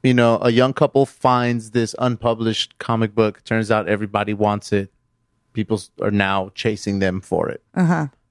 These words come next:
Speaker 1: Uh, there's a group of kids, or not kids, but a group of readers that are determined to discover everything they can from the new manuscript.
Speaker 2: Mm-hmm.
Speaker 1: What are the new diseases? What are the new viruses? Blah, blah, blah.
Speaker 2: They've been studying it forever.
Speaker 1: Right.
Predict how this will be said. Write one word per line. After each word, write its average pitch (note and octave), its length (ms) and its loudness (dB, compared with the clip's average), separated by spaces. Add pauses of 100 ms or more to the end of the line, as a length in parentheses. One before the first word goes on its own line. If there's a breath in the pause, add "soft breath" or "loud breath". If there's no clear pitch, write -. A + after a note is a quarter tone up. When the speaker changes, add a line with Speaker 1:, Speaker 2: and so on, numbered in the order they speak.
(140)
Speaker 1:
Uh, G#2+ 200 0
there's G#2 200 -4
a G#2+ 60 -2
group A#2 320 0
of G#2+ 160 -6
kids, A2 460 0
or A#2 120 0
not D3+ 220 -4
kids, A#2+ 260 0
but G#2+ 140 0
a G#2+ 40 -8
group A#2+ 260 -2
of G#2+ 160 -2
readers G#2+ 580 0 (460)
that G#2 360 0
are G#2 420 0
determined G#2+ 560 -4
to - 100 -8
discover G#2 560 -2
everything G2+ 340 -2
they F#2 140 -2
can A2 320 -4
from A2 180 -2
the G#2+ 80 0
new A2 180 2
manuscript. A2 600 -2
Speaker 2:
Mm-hmm. D3+ 100 -12 (300)
Speaker 1:
What A#2+ 180 4
are A2+ 60 -4
the G2+ 80 -4
new A#2 240 2
diseases? A2+ 500 -4
What A#2 140 0
are G#2 40 -10
the G2+ 100 -10
new A2+ 220 0
viruses? G#2 540 -2
Blah, F#2 180 -4
blah, F#2 80 -12
blah. G2+ 260 -2
Speaker 2:
They've F#3+ 180 2
been F#3 160 0
studying F#3+ 440 2
it F3+ 140 0
forever. E3 400 2
Speaker 1:
Right. - 240 2